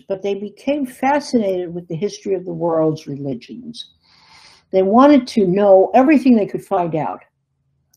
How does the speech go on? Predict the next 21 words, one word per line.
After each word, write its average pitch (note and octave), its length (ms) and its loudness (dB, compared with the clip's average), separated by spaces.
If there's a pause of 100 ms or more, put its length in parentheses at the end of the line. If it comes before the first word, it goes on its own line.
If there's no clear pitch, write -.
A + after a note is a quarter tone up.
about F#3 380 -2
all C4+ 240 6
the C#4+ 120 2
religions F3 500 -4
of D3+ 140 -12
the C#3+ 80 -10
world. C3+ 440 -8
This E3+ 160 -14
is D3+ 120 -10
now E3 400 -4
the C3+ 140 -10
seventeen D3 680 -8
twenties. - 840 -10 (1900)
And G#3+ 140 2
with G3+ 240 2
Picard D4+ 680 0
as A3 220 -2
the A3 140 0
engraver, E3 800 -2 (160)
and E3 180 -4
it's D#3 280 -8